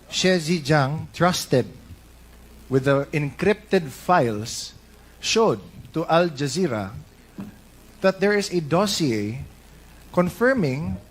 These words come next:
that there are Chinese spies all over, at least in this case, Myanmar, but here also in the Philippines, and undoubtedly shows Guo Huaping. In the picture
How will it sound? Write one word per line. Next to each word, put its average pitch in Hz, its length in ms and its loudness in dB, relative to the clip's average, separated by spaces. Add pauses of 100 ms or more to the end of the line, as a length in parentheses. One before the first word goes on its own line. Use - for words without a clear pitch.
that 180 180 2
there 175 180 2
are 170 160 2
Chinese 196 580 0
spies - 840 -2 (480)
all 185 280 2
over, 147 500 0 (680)
at 147 160 2
least 190 220 0
in 151 140 0
this 196 200 0
case, 160 320 0
Myanmar, 143 720 2 (500)
but 180 160 2 (140)
here 214 360 0
also 156 420 0 (260)
in 143 100 -2
the 135 100 4
Philippines, 135 580 0 (120)
and 196 220 2 (160)
undoubtedly 165 1080 2
shows - 720 -4 (1900)
Guo 147 400 4
Huaping. 123 520 2 (840)
In 139 100 -2
the 127 80 2
picture 190 720 0